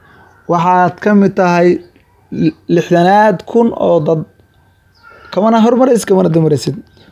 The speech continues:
Maxaad u horumari weyday? Maxaa yeelay dacwada Ilaahay waxay u baahan tahay horumar. Dacwada Ilaahay waxay u baahan tahay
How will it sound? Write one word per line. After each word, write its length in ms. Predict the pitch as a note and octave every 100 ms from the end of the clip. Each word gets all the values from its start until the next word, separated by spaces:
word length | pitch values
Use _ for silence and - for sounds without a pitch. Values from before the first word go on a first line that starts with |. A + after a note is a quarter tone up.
| -
Maxaad 220 | - A3+
u 40 | A3
horumari 280 | G3+ F#3+ D#3+
weyday? 280 | C#3 B2+ - _ _ _ _ - - - _ _ _ - - _ _ - _ _ _ _
Maxaa 240 | D3+ D3+ G#3
yeelay 300 | G#3 G#3 F#3+
dacwada 340 | F3 F#3+ F#3
Ilaahay 260 | F#3 G3 F#3
waxay 240 | F#3 F#3
u 80 | F#3+
baahan 300 | F#3 F#3+ G#3
tahay 260 | G3+ G#3 G#3+
horumar. 340 | E3 C#3 C3 - _ - _ _ _ _ _ _ _ _ _ _ _ _ _ _ _ _ _ _ _ _ _ _ _ _ _ _ _ -
Dacwada 360 | D#3 E3 G3+ G3+
Ilaahay 200 | G3+ G3
waxay 180 | F#3+
u 60 | G3+
baahan 280 | G3 G3+ A3
tahay 240 | A3 A#3